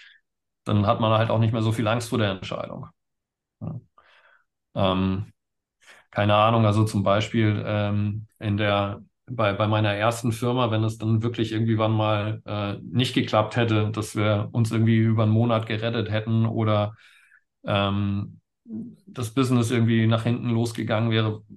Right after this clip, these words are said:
whatever, ja, dann, ähm, ähm, wäre, wäre, ähm, mein, mein Plan B. Ich hätte immer noch wieder in mein, äh, mein Jugendzimmer zurückziehen können bei meinen Eltern. Ich hätte, äh, Essen und Unterkunft gehabt.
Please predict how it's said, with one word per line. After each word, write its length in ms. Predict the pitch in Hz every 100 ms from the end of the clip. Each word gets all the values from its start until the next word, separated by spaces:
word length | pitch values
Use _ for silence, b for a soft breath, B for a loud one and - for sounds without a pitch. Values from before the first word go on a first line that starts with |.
| -
whatever, 460 | 117 117 117 104
ja, 200 | 101 117
dann, 340 | 117 117 113 113
ähm, 440 | 110 110 110 107 - b b b b _ -
ähm, 640 | 104 101 101 101 101 107 - _ _ _ _ _ _ _
wäre, 500 | 117 127 117 107 104
wäre, 440 | 110 113 110 110 104 101
ähm, 540 | 104 104 101 107 113
mein, 360 | 113 107 107 110
mein 260 | 104 101 101
Plan 300 | 113 107 107
B. 160 | 113
Ich 120 | 120
hätte 120 | 117 120
immer 220 | 123 120
noch 200 | 117 117
wieder 240 | 123 113
in 80 | 110
mein, 480 | 113 110 110 110 110
äh, 360 | 107 104 104 107 b b b _ -
mein 260 | 113 104
Jugendzimmer 540 | 104 127 127 113 139 135
zurückziehen 560 | 127 123 131 - 135
können 240 | 127 139 131
bei 120 | 123
meinen 280 | 120 117 110
Eltern. 420 | 113 127 131 127
Ich 180 | 113 110
hätte, 440 | 123 120 117 110
äh, 300 | - 113 113
Essen 260 | - 131 127
und 140 | 110
Unterkunft 520 | 135 151 104 117 110 113
gehabt. 380 | 104 110 -